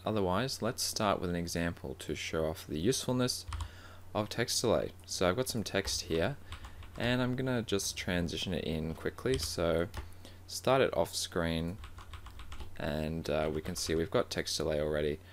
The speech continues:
So that's the default. And then what I want it to do is maybe scale up a lot. And, uh, that looks good. So I'm gonna apply elastic out to these.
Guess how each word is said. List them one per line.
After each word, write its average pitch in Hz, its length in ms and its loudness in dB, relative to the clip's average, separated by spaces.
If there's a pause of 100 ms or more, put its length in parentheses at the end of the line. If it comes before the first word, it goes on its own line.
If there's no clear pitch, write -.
(200)
So - 160 -2
that's 113 260 2
the 87 140 2
default. 85 440 4 (560)
And 87 200 -2
then 87 320 4
what 85 120 2
I 78 60 4
want 78 300 0
it - 180 -12
to - 100 -6
do 78 180 2
is 71 460 2
maybe 65 260 -2
scale 67 460 0
up 104 160 2
a 117 40 0
lot. 113 300 4 (3500)
And, 117 640 2
uh, 104 540 4 (320)
that 104 240 -2
looks - 180 -4
good. 110 320 2
So 104 440 6 (760)
I'm 120 200 2
gonna 131 320 4
apply 85 720 2 (220)
elastic - 580 -2
out 71 220 -2
to - 120 -6
these. 87 520 0